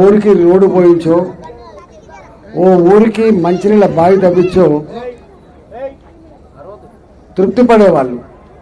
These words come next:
కానీ ఇప్పటి రాజకీయాలు, ఇప్పటి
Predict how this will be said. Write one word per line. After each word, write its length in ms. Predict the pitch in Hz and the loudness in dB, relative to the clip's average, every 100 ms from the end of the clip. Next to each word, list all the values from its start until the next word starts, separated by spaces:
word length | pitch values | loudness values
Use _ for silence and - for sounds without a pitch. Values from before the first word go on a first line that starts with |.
| - - - - - - - - - - | -20 -20 -20 -20 -20 -20 -20 -20 -10 -2
కానీ 200 | 196 190 180 | 2 4 2
ఇప్పటి 340 | - 214 214 208 202 190 - - - - 156 | 2 2 4 2 0 -4 -14 -20 -20 -8 -2
రాజకీయాలు, 640 | 165 196 180 190 185 196 202 - - - - - - - - - - 170 | 0 0 0 0 2 0 -4 -10 -20 -20 -20 -20 -20 -20 -20 -20 -10 -8
ఇప్పటి 260 | - 214 | -2 2